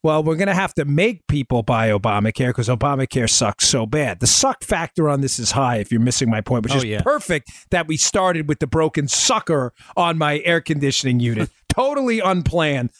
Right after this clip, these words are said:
Speaker 1: but the sucker thing fits right in today. So, it was in individual and employer mandates. The individual mandate was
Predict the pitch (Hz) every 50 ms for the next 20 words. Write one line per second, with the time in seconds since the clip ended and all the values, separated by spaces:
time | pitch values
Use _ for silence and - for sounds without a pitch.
0 | - _ 170 156 - 170 143 - - - - 240 233 214 - 202 180 - - 170
1 | 170 165 151 - - 160 139 - - - 139 151 160 156 156 147 139 131 123 127
2 | 101 85 - - _ _ _ - _ _ - - - 226 202 147 104 - _ _
3 | _ _ _ _ _ _ _ _ _ _ - 180 180 175 170 143 147 160 147 151
4 | 180 202 208 214 185 190 185 147 156 175 160 147 139 131 117 123 147 143 135 127
5 | 117 117 113 104 98 92 85 80 - - - 127 123 139 151 160 156 151 131 190
6 | 220 196 240 240 226 208 196 202 202 196 190 196 196 190 185 - 151 139 131 123
7 | 123 127 135 127 -